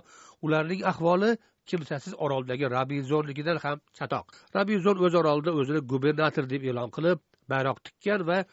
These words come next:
hukmini Jumaboyga o'tkazgan edi. Bu sobiqlar yashaydigan kimsasiz orol papaning qattiq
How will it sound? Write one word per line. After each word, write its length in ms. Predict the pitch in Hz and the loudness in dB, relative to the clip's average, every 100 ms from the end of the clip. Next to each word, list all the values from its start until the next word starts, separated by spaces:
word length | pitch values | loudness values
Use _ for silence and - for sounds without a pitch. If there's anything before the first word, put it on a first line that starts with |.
| - - - | -20 -20 -20
hukmini 360 | - 139 131 156 127 | -16 -8 -4 -4 -4
Jumaboyga 480 | 139 135 131 123 135 | -2 0 -2 -2 -2
o'tkazgan 400 | - 135 120 123 120 | -2 -6 -4 -4 -6
edi. 120 | 98 - _ - | -8 -18 _ -6
Bu 60 | 180 - | -2 0
sobiqlar 420 | 208 190 175 196 196 | 0 0 -2 -2 0
yashaydigan 540 | 180 - 175 160 175 185 - | -2 0 -4 -2 0 0 -2
kimsasiz 440 | 165 147 151 139 151 135 | -6 -6 -6 -6 -6 -2
orol 240 | 139 175 202 - | 0 2 2 -2
papaning 480 | 151 185 175 165 170 - | -4 -2 -2 -4 -4 -6
qattiq 400 | 151 143 - 196 | -6 -6 -2 -4